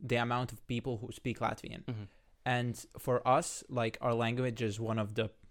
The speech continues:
Speaker 1: only things we have. And
Speaker 2: Mm.
Speaker 1: basically, we know politically if we give, there was recently, I don't know, like, ten years ago,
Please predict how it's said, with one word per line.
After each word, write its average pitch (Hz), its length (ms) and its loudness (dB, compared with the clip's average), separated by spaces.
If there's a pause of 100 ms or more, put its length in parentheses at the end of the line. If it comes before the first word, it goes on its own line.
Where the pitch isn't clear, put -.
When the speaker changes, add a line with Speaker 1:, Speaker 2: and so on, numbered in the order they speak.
(440)
Speaker 1:
only 135 280 6
things 113 240 -2
we 120 120 0
have. 113 300 -2 (220)
And 120 100 0
Speaker 2:
Mm. - 40 2
Speaker 1:
basically, 120 360 0
we 113 200 0
know 120 460 0 (160)
politically 147 640 2
if 123 220 -2 (920)
we 123 240 2
give, 127 380 2 (160)
there 131 160 4
was 123 440 2 (260)
recently, 113 720 -2 (140)
I 123 60 -6
don't 120 140 -4
know, 110 180 -4
like, 113 160 -10 (280)
ten 131 220 -4
years 180 240 -8
ago, 175 260 -8